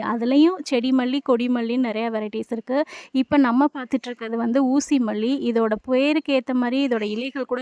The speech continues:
ரொம்ப ஷார்ப் எட்ஜஸா இருக்கும். குறிப்பா பூக்கள் விவசாயம் பண்றவங்க செடி மல்லிகளை தான் அதிகமா நாற்றுகள் பயிரிடுவாங்க. ஏன்னா செடி மல்லிகள்ல சீக்கிரமே பூக்கள் வந்துரும்.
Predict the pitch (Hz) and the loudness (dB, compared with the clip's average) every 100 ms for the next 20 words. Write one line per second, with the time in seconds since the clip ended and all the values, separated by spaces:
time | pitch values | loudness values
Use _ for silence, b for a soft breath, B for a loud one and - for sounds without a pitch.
0 | 247 226 247 - 226 240 240 233 190 214 | -8 -10 -12 -12 -10 -8 -6 -8 -8 -12
1 | - 208 196 214 269 311 339 - 285 285 | -10 -10 -6 -6 -4 -2 -2 -2 -2 0
2 | 330 - 359 339 359 311 269 277 294 277 | -2 -4 -4 -4 -4 -2 -4 -4 -2 0
3 | 247 226 220 220 269 - 269 294 294 269 | -2 -4 -4 2 2 4 4 6 6 4
4 | 247 240 269 247 233 247 269 262 226 226 | 2 0 2 0 0 2 2 2 0 -2
5 | 247 247 240 220 233 226 220 220 214 262 | -2 -2 -2 -2 -2 -2 -4 -4 -2 -2
6 | 311 B 262 294 320 302 320 - 277 311 | -2 B -2 2 4 4 0 -2 0 0
7 | 311 285 262 240 269 - 285 277 269 285 | 0 0 -4 -4 -4 0 2 4 4 4
8 | 294 269 277 233 226 214 254 | 2 0 0 0 0 2 4